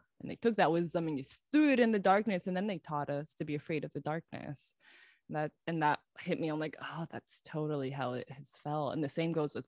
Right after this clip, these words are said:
birth and pregnancy. And it's, like, all these women's wisdom things. It's like, be afraid of it. Be afraid of the witches. Straight up. And now we're here, like, "Don't be afraid of the darkness."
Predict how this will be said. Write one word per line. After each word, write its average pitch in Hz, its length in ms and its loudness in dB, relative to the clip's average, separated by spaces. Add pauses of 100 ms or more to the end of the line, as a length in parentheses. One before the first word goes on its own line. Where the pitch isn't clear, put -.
birth 196 420 8 (500)
and 151 140 -4
pregnancy. 185 760 2
And - 140 -2
it's, - 260 -4
like, 175 220 0
all 180 180 6
these 196 320 0
women's 165 520 -2
wisdom 185 420 0
things. 131 420 -8 (120)
It's - 80 -14
like, 151 200 -4 (140)
be 180 140 4
afraid 170 340 2
of 135 80 -2
it. - 160 -4
Be 143 80 -2
afraid 180 320 2
of 165 100 -2
the 170 80 0
witches. - 600 -4 (1900)
Straight 175 360 -2
up. 269 200 2 (1400)
And 180 120 2
now 175 180 6
we're 190 160 8
here, 175 220 6
like, 156 360 2 (380)
"Don't 156 180 -2
be 190 120 4
afraid 185 260 4
of 180 80 2
the 175 80 -2
darkness." 147 760 -4